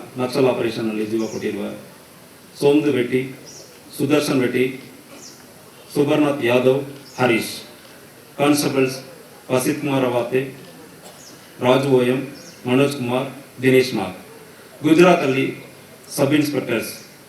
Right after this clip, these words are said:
ಮುಸಾಫ್ ಖಾನ್ ಪಠಾಣ್, ಸಚಿನ್ ರಾಜ್‌ಕುಮಾರ್ ಶರ್ಮಾ, ಕಾನ್ಸ್‌ಟೇಬಲ್ ಹರ್ಜ್-, ಹರ್ಜಿಬಾಯ್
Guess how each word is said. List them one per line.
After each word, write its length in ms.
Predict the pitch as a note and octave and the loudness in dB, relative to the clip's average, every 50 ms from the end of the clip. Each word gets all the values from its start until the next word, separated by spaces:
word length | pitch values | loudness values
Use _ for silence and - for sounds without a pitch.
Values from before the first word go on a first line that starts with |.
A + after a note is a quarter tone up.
| - - - - - - - - - - - - - - - - - - - - - - - - - - - - - - | -20 -20 -20 -20 -20 -20 -20 -20 -20 -20 -20 -20 -20 -20 -20 -20 -20 -20 -20 -20 -20 -20 -20 -20 -20 -20 -20 -20 -10 -4
ಮುಸಾಫ್ 400 | C#3 C3+ C#3 F3 D#3 D3+ D3+ - | -2 -2 0 0 0 -2 -2 -2
ಖಾನ್ 280 | C#3 C#3 C#3 C3+ C3+ C3+ | -2 -2 0 0 -2 -2
ಪಠಾಣ್, 540 | A#2+ A#2+ B2 B2+ C3 C#3+ - - - - - - - - - - - - | -4 -2 0 -2 -2 -2 -4 -8 -12 -18 -20 -20 -20 -20 -20 -16 -8 -2
ಸಚಿನ್ 380 | C3 B2+ B2+ - D3 D3+ D3 B2+ | -2 -2 0 0 0 0 2 2
ರಾಜ್‌ಕುಮಾರ್ 420 | B2+ B2+ B2+ - - C3 C3 B2+ - | 2 2 2 0 -2 -2 0 0 -2
ಶರ್ಮಾ, 300 | - - B2 A#2+ B2 C3 C#3 C3+ - - - - - - - - - C3 | -4 -4 -2 -2 -2 -4 -4 -6 -12 -16 -20 -20 -20 -20 -20 -14 -4 0
ಕಾನ್ಸ್‌ಟೇಬಲ್ 500 | C3+ C#3 C#3+ C#3+ D3 A#2+ B2+ B2+ A#2+ A2+ - - - - - - - - - - - - - - - - - - - - - - - | 0 0 0 0 -2 0 0 0 0 0 -4 -8 -14 -16 -16 -20 -20 -20 -20 -20 -20 -20 -20 -20 -20 -20 -20 -20 -20 -20 -14 -4 -2
ಹರ್ಜ್-, 280 | - C4 - - - - - - - - - - - - - - - - - - - - - - - - | -2 -2 -2 -6 -12 -16 -18 -20 -20 -20 -20 -20 -20 -20 -20 -20 -20 -20 -20 -20 -20 -20 -20 -20 -10 -2
ಹರ್ಜಿಬಾಯ್ 580 | C3 C3 C3 B2+ D3+ D#3 D3 C#3+ C#3+ C#3+ C#3 | 0 0 0 2 0 0 2 2 2 2 0